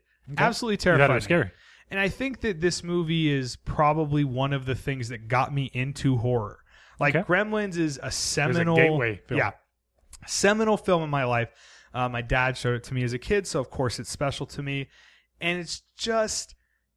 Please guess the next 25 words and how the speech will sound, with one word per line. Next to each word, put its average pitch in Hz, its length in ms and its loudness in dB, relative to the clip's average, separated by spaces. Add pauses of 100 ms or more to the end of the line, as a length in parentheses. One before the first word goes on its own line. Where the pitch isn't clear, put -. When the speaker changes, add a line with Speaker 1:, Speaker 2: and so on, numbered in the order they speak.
(100)
Speaker 2:
it 180 160 0
terrified 175 500 4
me. 165 260 -6
It 139 140 -8
terrorized 147 640 2
me. 135 240 -6
I 135 100 -4
was 127 160 -6
terrified 165 500 -4
of 139 60 -4
the 131 60 -6
Gremlins, 117 640 -6
but 123 280 -4 (100)
it 127 280 -10
became 143 440 -6
one 147 100 -6
of 151 40 -6
my 147 100 -2
favorite 156 220 -4
movies 160 260 -4
of 147 80 -2
all 151 100 0
time. 151 480 -8 (140)
Speaker 1:
Mm-hmm. 113 280 -10 (160)
Speaker 2:
And 170 540 -6